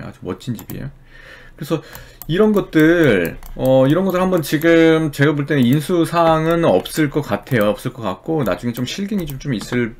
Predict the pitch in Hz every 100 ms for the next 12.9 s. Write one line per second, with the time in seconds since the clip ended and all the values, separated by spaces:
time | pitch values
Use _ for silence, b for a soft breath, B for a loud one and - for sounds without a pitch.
0 | - 113 101 98 110 131 110 107 107 98
1 | 98 98 - 95 92 90 - 165 - 139
2 | 113 107 113 110 127 143 120 98 95 90
3 | 107 110 135 165 165 85 B B B B
4 | B 113 - - - B B B - -
5 | - - 110 127 139 139 131 98 104 113
6 | 143 143 120 113 113 104 - 120 - 123
7 | 131 123 123 123 120 113 117 113 - -
8 | 123 117 123 117 120 127 107 110 95 90
9 | 113 117 - 113 101 95 95 110 92 92
10 | 107 110 95 - 143 135 113 101 - 107
11 | - B B B 87 98 101 98 95 95
12 | B B - 98 95 101 131 131